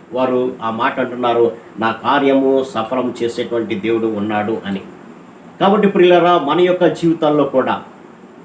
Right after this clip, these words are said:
ఒకవేళ నీ సొంత ఆలోచన చేత,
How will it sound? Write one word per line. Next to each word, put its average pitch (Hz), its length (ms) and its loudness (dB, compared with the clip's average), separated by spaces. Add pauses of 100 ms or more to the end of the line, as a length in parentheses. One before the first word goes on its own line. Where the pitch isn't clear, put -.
(220)
ఒకవేళ 165 640 4 (140)
నీ 147 220 2
సొంత 165 420 -2
ఆలోచన 160 680 2
చేత, 151 480 -2